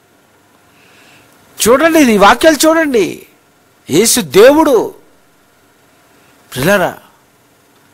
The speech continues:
ఇవి మీకు కనిపించలేదు కదా మీకు ఈ వాక్యాలు? ఇవి మీరెప్పుడు చదవలేదా మీరెప్పుడు? యేసుప్రభు వారు అదే అన్నారండి, "నా కొరకు రాసినటువంటి ఈ వాక్యాలు మీరెప్పుడు చదవలేదా?"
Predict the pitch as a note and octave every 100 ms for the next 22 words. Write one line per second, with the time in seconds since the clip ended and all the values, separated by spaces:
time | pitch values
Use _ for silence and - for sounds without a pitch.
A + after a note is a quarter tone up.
0 | _ _ _ _ _ _ - A#2 D3+ D#3+
1 | F3+ D3+ B2+ C#3 F3 - G#3 B3 D4 C#4
2 | A3 E3+ D#3+ D#3+ F3+ A#3+ A3+ D#3+ D#3+ -
3 | A3+ B3+ - _ _ _ _ _ _ _
4 | _ _ _ _ _ _ _ - - -
5 | F#3 F#3+ G3+ A3 C#4+ - A3 C4+ C#4 C4
6 | B3 B3 A#3 C4 D#4+ - _ _ _ _
7 | _ _ _ _ _ _ - G3+ - C#4
8 | C#4+ C#4 B3+ C4+ B3+ A#3+ G3+ D3 - _
9 | _ _ - - _ - E3+ A3 A3+ B3+
10 | D4 D#4 C#4 A#3+ C4 D4 D4 B3+ C#4+ C4+
11 | B3+ F#3 G3 B3 - D4 D4+ C#4 A#3+ A#3+
12 | C#4+ - - F#3+ A3+ C#4+ D4+ C#4+ C#4+ D4+